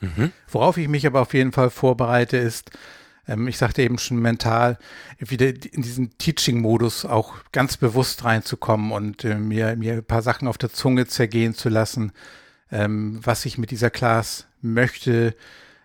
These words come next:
Speaker 2: ähm, was passiert da. Ähm, und ein grundlegender Gedanke ist eben halt auch, es kommen da Menschen an, es kommen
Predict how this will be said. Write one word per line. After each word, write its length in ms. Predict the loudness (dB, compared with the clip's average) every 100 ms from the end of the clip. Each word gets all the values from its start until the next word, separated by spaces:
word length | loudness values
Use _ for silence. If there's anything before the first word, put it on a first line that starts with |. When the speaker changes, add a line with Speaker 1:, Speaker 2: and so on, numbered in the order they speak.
| -10
Speaker 2:
ähm, 220 | -8 -8
was 380 | -6 -2 0 -2
passiert 560 | 0 0 0 2 2 4
da. 360 | 2 2 0
Ähm, 480 | -2 -2 -2 -2 -4 -8 -20 -20 _ _ _ _ _ -10
und 220 | -6 -2
ein 220 | 0 0 2
grundlegender 560 | 2 2 2 2 0
Gedanke 380 | 0 0 2 0
ist 120 | 0
eben 220 | 0 2
halt 200 | 0 2
auch, 260 | 2 0 -2 -20 _ _ -12
es 200 | -6 -4
kommen 200 | 0 2
da 120 | 2 2
Menschen 500 | 2 2 -2 -2 0
an, 160 | 0
es 160 | 0 0
kommen 720 | 0 2 2 -2 -4 -10